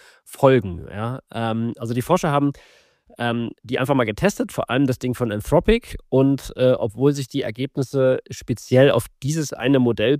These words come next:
beziehen, dürfte das Problem grundsätzlich irgendwie auch für alle anderen, äh, K-I-Agenten gelten. Ähm, die haben das so ähnlich gemacht, wie wir schon mal hier gesprochen haben, dass so Chat-G-P-T-Agenten damals auch vergiftet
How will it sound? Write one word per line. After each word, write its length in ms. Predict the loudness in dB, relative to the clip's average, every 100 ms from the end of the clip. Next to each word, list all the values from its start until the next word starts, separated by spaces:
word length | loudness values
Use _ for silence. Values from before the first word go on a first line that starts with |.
| -4
beziehen, 500 | -8 -6 -4 -4 -2
dürfte 280 | -4 -2 -10
das 100 | -8
Problem 380 | -6 -2 -2
grundsätzlich 540 | 2 0 2 -2 -2 -6
irgendwie 260 | -6 -4
auch 80 | -4
für 160 | -8 -6
alle 160 | -6
anderen, 420 | -4 -2 0 -2 -6
äh, 200 | -10 -8
K-I-Agenten 680 | -8 -6 -4 -4 -6 -6 -8 -12 -20 -12
gelten. 480 | 2 2 4 2 0 -12 _ -6
Ähm, 500 | 0 2 4 2 0 2
die 80 | 6
haben 80 |
das 180 | 6 2 _ -10
so 160 | -2
ähnlich 240 | 2 2 2
gemacht, 320 | 2 2 0
wie 260 | 0 2 2
wir 140 | 2
schon 140 | 4
mal 80 | 2
hier 140 | 2 0
gesprochen 440 | -2 -2 -2 2
haben, 140 | 0
dass 200 | 0 -6
so 280 | -6 -4 -4 -6 -6
Chat-G-P-T-Agenten 1000 | -6 -4 -6 -6 -2 -2 0 -2 -2 -2
damals 280 | -2 -2 -4
auch 140 | -10
vergiftet 720 | -8 -4 -2 -2 -2 -4 -10